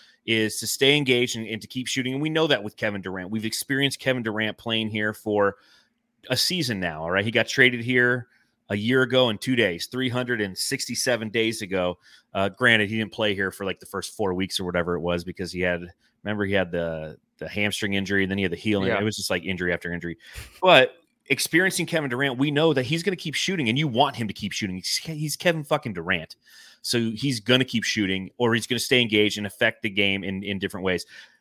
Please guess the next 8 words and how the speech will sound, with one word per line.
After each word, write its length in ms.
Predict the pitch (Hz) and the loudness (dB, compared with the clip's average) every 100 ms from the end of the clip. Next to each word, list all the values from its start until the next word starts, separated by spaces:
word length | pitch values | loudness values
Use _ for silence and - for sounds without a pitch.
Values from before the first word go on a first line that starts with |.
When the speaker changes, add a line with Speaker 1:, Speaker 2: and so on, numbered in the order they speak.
| _ _ _ _ _ _ _ _ _ | _ _ _ _ _ _ _ _ _
Speaker 1:
I'm 80 | 127 | 2
not 160 | 131 131 | 6 6
gonna 80 | 139 | 6
say 160 | 139 | 4
much 160 | 135 127 | 2 2
about 160 | 123 | 0
officiating 400 | 120 147 - 143 | 0 -2 0 0
tonight. 300 | 139 143 143 | 2 2 2